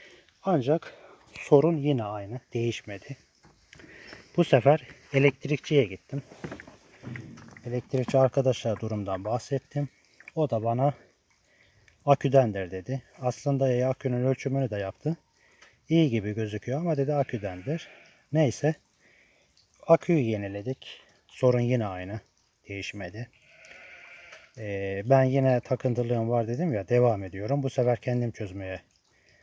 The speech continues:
başladım. Ben internette arkadaşlar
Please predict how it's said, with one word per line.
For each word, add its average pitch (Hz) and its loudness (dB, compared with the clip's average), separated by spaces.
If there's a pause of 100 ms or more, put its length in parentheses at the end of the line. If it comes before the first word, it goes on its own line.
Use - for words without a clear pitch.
(540)
başladım. 107 -4 (800)
Ben 160 4
internette 160 4
arkadaşlar 131 0